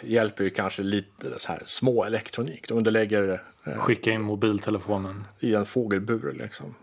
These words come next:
Speaker 1: Ja, kanske. Men inte på nationell nivå, liksom. Det här innebär att vi kastas tillbaks till artonhundrafemtionio, just, eh, alla transformatorer,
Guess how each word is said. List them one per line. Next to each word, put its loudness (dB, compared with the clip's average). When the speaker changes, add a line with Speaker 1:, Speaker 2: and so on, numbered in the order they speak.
Speaker 1:
Ja, -10
kanske. -14
Men 2
inte 0
på 0
nationell 2
nivå, -2
liksom. -8
Det 0
här 4
innebär 2
att -2
vi -6
kastas -2
tillbaks -4
till 0
artonhundrafemtionio, 0
just, 0
eh, -6
alla 2
transformatorer, 2